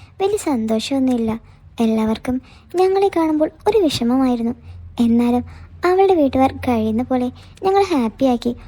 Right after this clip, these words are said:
ഓരോന്ന് സംസാരിച്ചിരുന്നു. ഉച്ചയ്ക്ക് ഫുഡെല്ലാം ഞങ്ങൾ ഒരുമിച്ച് കഴിച്ചു. ഞാനും ഭാര്യയും റൂമിൽ ഓരോന്ന് സംസാരിച്ചിരിക്കുന്ന സമയത്താണ് അവളുടെ അനിയത്തി അങ്ങോട്ട് കയറി വന്നത്. എനിക്കതിനു മുമ്പൊന്നും ആ കുട്ടിയോട് അങ്ങനെയൊന്നും തോന്നിയിട്ടില്ല.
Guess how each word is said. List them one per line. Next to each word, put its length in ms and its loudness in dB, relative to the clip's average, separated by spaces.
ഓരോന്ന് 380 2
സംസാരിച്ചിരുന്നു. 760 0
ഉച്ചയ്ക്ക് 340 0
ഫുഡെല്ലാം 520 0
ഞങ്ങൾ 240 2
ഒരുമിച്ച് 360 0
കഴിച്ചു. 400 0
ഞാനും 360 2
ഭാര്യയും 320 2
റൂമിൽ 340 2
ഓരോന്ന് 320 2
സംസാരിച്ചിരിക്കുന്ന 760 0
സമയത്താണ് 580 -2
അവളുടെ 320 4
അനിയത്തി 400 0
അങ്ങോട്ട് 300 0
കയറി 360 0
വന്നത്. 320 -2
എനിക്കതിനു 500 0
മുമ്പൊന്നും 400 0
ആ 60 2
കുട്ടിയോട് 460 -2
അങ്ങനെയൊന്നും 480 0
തോന്നിയിട്ടില്ല. 560 0